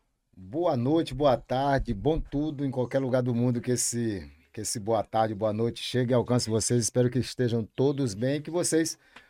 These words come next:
possam nos acompanhar e acompanhar o desenrolar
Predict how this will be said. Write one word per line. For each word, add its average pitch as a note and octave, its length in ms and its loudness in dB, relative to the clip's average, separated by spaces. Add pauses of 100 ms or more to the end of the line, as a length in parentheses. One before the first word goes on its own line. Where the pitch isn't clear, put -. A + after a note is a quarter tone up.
(180)
possam A#2+ 280 0
nos B2+ 200 0
acompanhar A#2 800 -2 (1120)
e G2+ 60 -12
acompanhar B2 480 -2
o B2 60 0
desenrolar A2 1000 0